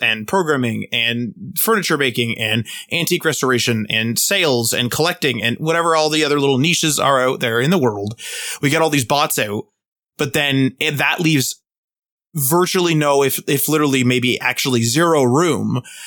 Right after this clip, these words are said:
for all of the sites that are, say, medium sized in the spaces. It, and then they just all die out. And I don't mean to sound like this, but are we, like, creating, like, a technical oligarchy <laughs> where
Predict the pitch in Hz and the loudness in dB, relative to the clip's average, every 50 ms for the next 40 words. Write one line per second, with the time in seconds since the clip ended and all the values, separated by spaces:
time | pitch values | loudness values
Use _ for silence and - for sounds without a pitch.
0 | - - - 135 139 - 147 147 147 151 147 143 127 123 123 - - - 135 131 | -8 -2 -2 0 0 2 2 2 4 4 2 2 0 0 -2 -2 0 0 0 0
1 | 131 123 - - 139 123 120 120 117 - - 123 120 120 117 120 123 135 156 180 | 0 -2 -2 -2 -2 0 0 0 0 0 0 0 0 2 2 4 4 4 4 4
2 | 190 170 151 123 113 110 104 - 110 104 101 98 87 - 135 135 139 - - - | 4 4 2 2 0 -2 -2 -2 -4 -4 -4 -4 -4 -2 -2 0 0 0 0 0
3 | 127 117 120 117 110 - - - - - - - - - - - - - - - | 2 2 2 2 0 0 -2 -2 -2 -2 -4 -4 -4 -4 -4 -4 -4 -8 -12 -20
4 | - - - - - - - 156 - - - 156 143 143 147 139 135 127 120 117 | -20 -20 -20 -20 -16 -8 -4 -4 -4 -2 0 0 0 2 2 2 2 2 2 2
5 | 156 160 156 143 151 147 139 120 143 127 120 123 139 151 131 120 120 - - _ | 0 0 0 0 0 0 0 2 2 2 2 2 0 0 2 2 0 0 -2 _
6 | _ _ - 147 143 131 123 123 - _ _ - 156 139 135 143 139 131 131 127 | _ _ -4 0 0 0 0 0 -4 _ _ -4 0 0 2 2 2 0 0 0
7 | 123 120 117 - - _ _ - - - - 147 139 139 135 131 120 117 117 113 | 0 0 -2 -4 -12 _ _ -8 -6 -4 -2 0 0 2 2 2 2 2 2 2
8 | 139 127 - - 139 123 120 117 131 135 135 131 127 120 - - _ _ _ _ | 0 -2 -2 0 0 0 0 2 2 2 2 0 0 -2 -6 -10 _ _ _ _
9 | _ _ _ _ _ _ _ _ - - - - 170 170 180 185 196 202 196 202 | _ _ _ _ _ _ _ _ -8 -6 -2 0 2 2 2 2 2 2 2 2
10 | 185 175 165 160 - 156 139 - - 185 - - 170 151 - 165 160 170 - 175 | 2 2 0 0 0 -2 -4 -2 -4 -4 -2 -2 -2 -2 2 2 2 2 4 2
11 | 233 277 240 165 135 131 120 113 - - 101 98 - - _ _ _ _ - - | 2 2 2 0 0 0 0 0 -2 -4 -4 -4 -6 -8 _ _ _ _ -6 -4
12 | - - - _ _ _ _ - - - - - - - 139 160 160 151 143 127 | -4 -4 -6 _ _ _ _ -14 -10 -8 -8 -6 -2 0 2 4 4 4 2 0
13 | - | -2